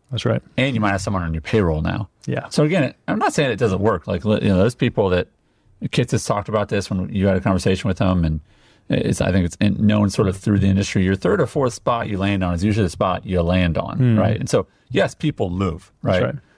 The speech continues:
Speaker 2: Uh, and I think, you know, we help people in our community sometimes realize, you know, this is the right place for you or not. But the reality of it is that, uh,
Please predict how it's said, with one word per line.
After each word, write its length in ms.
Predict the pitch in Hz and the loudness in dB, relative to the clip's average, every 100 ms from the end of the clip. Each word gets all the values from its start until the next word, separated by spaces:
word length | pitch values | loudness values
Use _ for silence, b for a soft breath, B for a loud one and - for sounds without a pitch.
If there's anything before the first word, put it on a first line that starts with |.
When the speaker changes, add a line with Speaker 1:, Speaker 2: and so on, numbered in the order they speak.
| b | b
Speaker 2:
Uh, 340 | - 98 90 87 | -2 0 0 -2
and 160 | - 104 | 0 -2
I 80 | 110 | -2
think, 200 | 107 - | -6 -4
you 120 | 98 | 0
know, 100 | 90 | 2
we 100 | 90 | 4
help 160 | 101 92 | 2 0
people 200 | 104 98 | -2 -2
in 40 | 92 | 0
our 120 | 98 | 0
community 300 | - 120 98 | 0 0 0
sometimes 440 | - 95 95 87 | 0 0 0 0
realize, 500 | 90 87 85 85 - | 2 2 2 0 -4
you 80 | 107 | -2
know, 140 | 85 | 0
this 160 | 85 - | 0 0
is 80 | 90 | 0
the 80 | 92 | 0
right 160 | 92 | 0
place 220 | 92 85 | -2 -4
for 100 | - | -4
you 120 | 90 82 | -2 0
or 40 | |
not. 380 | 87 101 85 - b b b b b | 2 0 -2 -8 b b b b b
But 160 | 123 113 | -2 0
the 80 | |
reality 440 | 113 117 139 147 113 | 0 2 2 0 0
of 100 | 98 | 0
it 60 | 98 | 2
is 260 | 95 92 - | 0 0 -2
that, 160 | 90 - | -2 -4
uh, 140 | 90 | -14